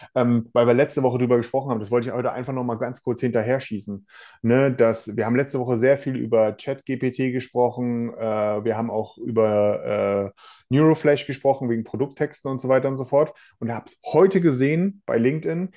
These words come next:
dass Neuroflash, äh, die News veröffentlicht hat, dass, äh,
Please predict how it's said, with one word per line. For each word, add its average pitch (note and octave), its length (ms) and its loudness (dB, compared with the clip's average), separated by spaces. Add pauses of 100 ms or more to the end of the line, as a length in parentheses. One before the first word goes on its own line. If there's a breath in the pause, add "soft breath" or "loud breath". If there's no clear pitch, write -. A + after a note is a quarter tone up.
(160 soft breath)
dass A#2 240 -4
Neuroflash, C#3 1000 2
äh, A#2 420 4
die A2+ 160 -4
News C#3 340 0
veröffentlicht C3+ 640 -4
hat, C#3 280 -8
dass, - 420 0 (100)
äh, A2 540 4